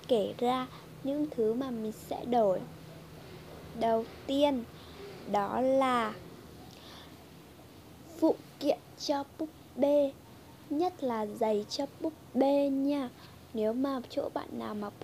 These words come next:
có bán cả vỉ luôn ý, mà đồng, mà bạn ấy mà trao đổi với mình thì mình sẽ đồng ý nha. Tại vì mình cũng rất là thích, ờ,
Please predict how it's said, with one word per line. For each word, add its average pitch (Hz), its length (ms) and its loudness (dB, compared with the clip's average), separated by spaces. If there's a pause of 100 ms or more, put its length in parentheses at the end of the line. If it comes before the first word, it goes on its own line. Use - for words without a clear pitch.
có 214 260 0
bán 226 260 -2
cả 254 220 -4 (140)
vỉ 220 200 2
luôn 269 460 2
ý, 320 140 0 (360)
mà 214 300 -4 (360)
đồng, 220 240 -2 (440)
mà 226 400 -2 (320)
bạn 233 200 -2
ấy 220 280 2
mà 262 380 0
trao 269 220 -2
đổi 240 200 4
với 196 160 -2
mình 240 300 2 (360)
thì 226 140 -4
mình 214 320 -2
sẽ - 340 -6
đồng 220 300 2 (160)
ý 214 260 -2 (760)
nha. 262 320 -2 (200)
Tại - 120 -2
vì 214 320 0 (920)
mình 214 300 -2
cũng 302 260 -4
rất 320 280 0
là 247 100 -2 (460)
thích, 320 160 -8 (100)
ờ, 233 220 -2